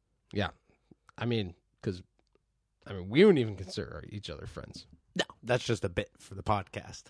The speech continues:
Speaker 1: Yeah.
Speaker 2: Said, "Hey, we got an idea."
Speaker 1: We go on the podcast.
Speaker 2: Mm-hmm.
Speaker 1: We're not friends.
Speaker 2: Mm-hmm.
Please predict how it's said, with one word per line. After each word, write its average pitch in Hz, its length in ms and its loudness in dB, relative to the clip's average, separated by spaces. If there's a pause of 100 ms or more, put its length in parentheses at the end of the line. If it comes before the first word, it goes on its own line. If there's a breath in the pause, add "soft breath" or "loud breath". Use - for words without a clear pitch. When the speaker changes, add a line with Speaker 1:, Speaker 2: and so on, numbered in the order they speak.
(160)
Speaker 1:
Yeah. 107 180 -2 (220)
Speaker 2:
Said, 92 200 -2
"Hey, 90 160 2
we 82 140 -10
got 87 160 -6
an 107 120 0
idea." 127 320 0 (1040)
Speaker 1:
We 98 140 -6
go 107 180 -2
on 127 100 0
the 139 60 -2
podcast. - 560 -2
Speaker 2:
Mm-hmm. 104 220 2 (220)
Speaker 1:
We're 107 100 -4
not 123 260 2
friends. 90 400 -6
Speaker 2:
Mm-hmm. 110 220 4